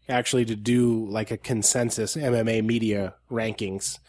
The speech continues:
Of course, then you would also get into the situation where you would have Bellator fighters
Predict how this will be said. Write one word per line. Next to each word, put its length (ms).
Of 80
course, 200
then 160
you 120
would 120
also 300
get 160
into 160
the 100
situation 720
where 360
you 180
would 100
have 120
Bellator 500
fighters 500